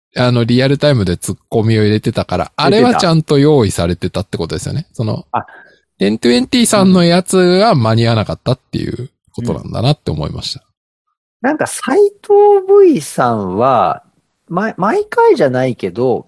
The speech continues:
Speaker 2: 結構なんか、あの、掛け合ってる感じ出してるんで。
Speaker 1: あ、確かに。あれ、ど-、
Speaker 2: そう。
Speaker 1: どうやってんの？あれ。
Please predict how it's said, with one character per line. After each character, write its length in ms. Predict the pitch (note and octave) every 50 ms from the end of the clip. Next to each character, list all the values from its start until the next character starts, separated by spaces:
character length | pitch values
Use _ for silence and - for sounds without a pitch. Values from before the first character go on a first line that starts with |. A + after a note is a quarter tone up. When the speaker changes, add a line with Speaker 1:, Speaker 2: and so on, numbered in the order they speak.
| _ _
Speaker 2:
結 180 | - G#4+ A4 A4 -
構 140 | - F3
な 160 | D#3 D#3 D#3+ D#3+
ん 60 | C#3
か、 280 | - B2 G#2 - - _
あ 120 | - C3 C3
の、 280 | C3 C3 B2+ B2+ - _ _ _ _ _ _ _ _ _ _
掛 220 | - - - F#3 -
け 180 | - C4+ C4+
合 60 | C#4
っ 40 | C#4+ C#4
て 220 | _ _ - D#3
る 100 | C3+ B2+
感 320 | A#2 - A#2 A2 G#2+ G#2
じ 180 | G2 F#2+ G2+ G2
出 160 | F#2+ A#2+ A#2+
し 140 | A#2 - -
て 140 | - - G2
る 140 | F#2+ F2+ E2+
ん 120 | E2 D#2+
で。 380 | F2 F2 F#2 F2 D2 C2+ - - _ _ _
Speaker 1:
あ、 120 | - F3+ - - - - - _ _ _ _ _
確 400 | - - C#4 E4 - - - -
か 160 | - - C3+
に。 220 | G#2+ F#2+ F2+ F2 -
あ 80 | - D#3+
れ、 60 | G3
ど-、 140 | D3+ A#2 B2 G2
Speaker 2:
そ 20 | - -
う。 40 |
Speaker 1:
ど 100 | C3+ A3
う 60 | D#4+ F4+
や 80 | C#3
っ 40 | -
て 140 | - - A2
ん 60 | F#2
の？ 140 | F2 D#2+ D#2+
あ 40 | D#2+
れ。 140 | D#2+ E2